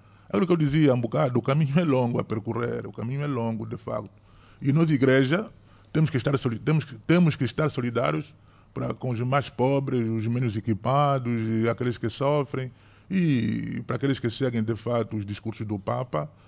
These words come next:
normalmente ele também não, orienta-nos a este, a este aspecto, a este aspecto. Portanto,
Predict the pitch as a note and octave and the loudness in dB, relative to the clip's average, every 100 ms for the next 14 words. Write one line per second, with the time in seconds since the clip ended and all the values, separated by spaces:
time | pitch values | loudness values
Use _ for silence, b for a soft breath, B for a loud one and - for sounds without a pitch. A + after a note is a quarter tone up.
0 | b D3+ D#3 C3+ C#3 D#3+ D3+ C3+ C3+ C#3 | b -2 0 2 2 2 0 0 0 0
1 | C3 B2 - - B2+ B2 C3+ F#3 - A2 | 0 -2 -4 -2 0 2 2 2 2 0
2 | A2 A#2 A2+ A2+ G#2+ A#2 - G#2+ - - | 0 -2 -4 -6 -4 -6 -6 -8 -8 -6
3 | G#2+ G2+ - A#2 A2 G#2+ A2 - G#2 A2 | -6 -8 -16 -12 -12 -10 -12 -10 -12 -12
4 | - b b b b b - A2 A#2 A2+ | -14 b b b b b -18 -10 -6 -4
5 | G#2+ G#2 A#2 A#2+ | -4 -6 -10 -10